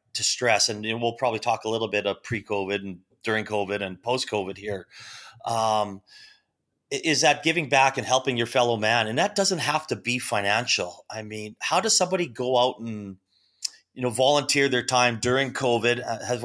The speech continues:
some organizations taken certain steps, and will it return back to normal post-covid when somebody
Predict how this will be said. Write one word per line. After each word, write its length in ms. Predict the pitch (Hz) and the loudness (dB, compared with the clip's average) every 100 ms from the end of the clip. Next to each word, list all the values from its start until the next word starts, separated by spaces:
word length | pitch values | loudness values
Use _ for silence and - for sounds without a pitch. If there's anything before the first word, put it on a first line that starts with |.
| - | -2
some 200 | - 127 | 0 2
organizations 680 | 131 123 123 117 120 113 110 | 2 2 0 2 -2 -2 -2
taken 260 | 120 113 | -4 -4
certain 300 | 104 127 - | -4 -4 -2
steps, 500 | - - 117 - - - - - 127 | -2 0 0 0 -2 -2 -20 -10 0
and 260 | 127 123 | 2 2
will 160 | 123 127 | 2 2
it 120 | 113 | 0
return 340 | 120 - 135 | -2 0 0
back 220 | 123 123 - | 2 0 0
to 80 | |
normal 420 | 113 117 120 113 - _ | -2 0 0 -2 -4 _
post-covid 720 | 139 143 143 117 104 110 98 - - - | 0 0 0 0 2 0 -2 -10 -12 -6
when 100 | 113 | 0
somebody 480 | 131 120 120 107 | 2 2 0 -2